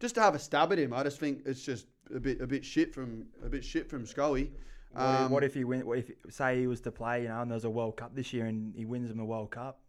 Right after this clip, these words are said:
Speaker 2: Is he,
Speaker 1: Exactly.
Speaker 2: is he gonna
Speaker 1: Yeah,
Speaker 2: be
Speaker 1: you'd
Speaker 2: sa-,
Speaker 1: be
Speaker 2: is,
Speaker 1: singing his
Speaker 2: is
Speaker 1: praises then, won't you?
Speaker 2: Exactly,
Speaker 1: And
Speaker 2: so
Speaker 1: yeah, I mean, it just baffles me. It's pretty twisted. Um, he's not breaking any rules. Good luck to him. I mean, we're talking about growing the game. You've got the current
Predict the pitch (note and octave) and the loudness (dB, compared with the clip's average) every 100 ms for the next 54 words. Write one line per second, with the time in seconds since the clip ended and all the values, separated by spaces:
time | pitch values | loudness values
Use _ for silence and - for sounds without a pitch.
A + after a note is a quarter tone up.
0 | - A#2+ C#3 C3 C3+ B2 A#2+ B2 B2+ D3+ | -12 -4 -2 -2 -4 -4 -2 -2 2 4
1 | C#3+ C3+ C#3 C3+ E3+ C#3 C3+ D#3 D3+ C3+ | 6 4 4 2 4 4 4 4 2 0
2 | B2+ C#3+ C3 C#3 B2+ A#2+ C3 C#3+ C3 A2 | 0 2 2 2 2 4 2 2 -2 0
3 | D#3+ D#3 F#2+ G#2+ G#2+ - - D3 D#3 A2+ | 2 2 -2 -6 -10 -14 -6 6 6 6
4 | - C#3+ D#3 D#3+ D#3 C#3+ - - - - | 0 4 6 8 6 4 -4 -18 -14 -10
5 | - - - _ _ - - D3 D3 E3+ | -10 -12 -16 _ _ -20 -2 0 0 2
6 | E3 D3 C#3 C3+ C3+ A#2+ C3 B2 - - | 2 4 2 0 -4 -2 -2 -4 -10 -6
7 | B2+ B2+ - - - - - - C#3+ C3 | -6 -6 -12 -16 -16 -20 -12 -2 0 2
8 | C3+ B2+ C3 C3 B2 - A#2+ A#2 A#2 A2+ | 0 -2 0 -2 -2 -2 2 2 2 0
9 | A2+ - B2+ B2+ D#3 D3 C3+ C#3 C3 B2 | -4 -6 -4 2 4 4 4 2 0 0
10 | B2+ B2+ B2+ B2+ - _ _ _ _ _ | 2 4 4 0 -10 _ _ _ _ _
11 | - C#3 C3 C3 - C3 B2+ B2 - C3 | -2 2 4 2 0 0 0 -4 -4 0
12 | C3 C3 E3 D#3 C3+ B2+ B2+ C3 B2 A#2+ | 0 2 2 2 0 2 2 0 -2 -2
13 | B2+ B2+ B2 B2 - - C3+ B2+ | -2 0 -2 -4 -6 -2 0 0